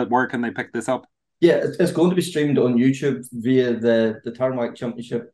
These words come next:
Speaker 2: their YouTube channel or their Facebook as well too. So that's the, you know, your port of calls there, you know. And to complement it as well, at the end of every day,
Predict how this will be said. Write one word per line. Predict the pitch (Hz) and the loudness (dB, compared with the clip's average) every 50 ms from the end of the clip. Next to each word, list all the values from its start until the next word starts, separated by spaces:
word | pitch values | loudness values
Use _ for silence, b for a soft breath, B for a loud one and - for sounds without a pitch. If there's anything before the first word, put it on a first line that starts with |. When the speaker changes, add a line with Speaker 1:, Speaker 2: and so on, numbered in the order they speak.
| _ _ | _ _
Speaker 2:
their | - 127 123 123 123 120 120 | -6 -4 0 2 2 2 2
YouTube | 117 117 123 120 - - 117 110 | 2 2 0 0 0 -2 -4 -6
channel | - - 120 117 117 117 110 110 | -4 -4 -2 -2 0 -2 -2 0
or | 117 120 117 110 | 2 2 2 2
their | 113 117 113 110 | 0 0 -2 -2
Facebook | - - 123 117 - - 120 117 - _ _ _ _ _ _ _ - | -4 -6 -8 -8 -8 -8 -8 -10 -10 _ _ _ _ _ _ _ -6
as | 117 117 113 | -6 -4 -4
well | 110 107 107 104 - | -2 -2 -2 -4 -4
too. | - 120 117 110 107 | -2 -2 -2 -2 -2
So | - 120 110 | -4 -6 -4
that's | 110 110 - - - | -2 -2 -4 -4 -6
the, | - 101 - | -8 -8 -4
you | 131 120 | -2 -2
know, | 117 | -2
your | 107 110 110 | -2 -4 -6
port | 110 - 127 120 120 | -6 -4 -6 -6 -6
of | - - | -6 -6
calls | 120 120 110 110 110 | -4 -4 -2 -4 -4
there, | - 117 117 117 113 | -4 -4 -2 -2 -4
you | 110 107 | -4 -4
know. | 113 123 123 120 - - _ _ _ - | -4 -4 -4 -4 -8 -16 _ _ _ -4
And | 127 127 123 127 127 - - _ _ | -2 0 0 -2 -4 -6 -10 _ _
to | - 135 | -12 -6
complement | - - 151 151 151 110 117 123 123 127 - | -2 -2 -2 0 -2 -2 -2 -2 -2 -4 -6
it | - 120 | -8 -10
as | 117 113 | -8 -4
well, | 117 113 113 113 117 - - - _ _ _ _ - 127 | -2 0 0 0 0 -2 -8 -16 _ _ _ _ -2 -2
at | 131 131 - - | -2 0 0 0
the | 120 117 | 0 0
end | 123 131 135 131 | 2 0 0 -2
of | 117 117 | -2 -2
every | 120 120 120 117 110 - | -4 -4 -4 -6 -6 -4
day, | - 117 113 120 143 143 139 - | -2 -2 0 0 0 0 -2 -6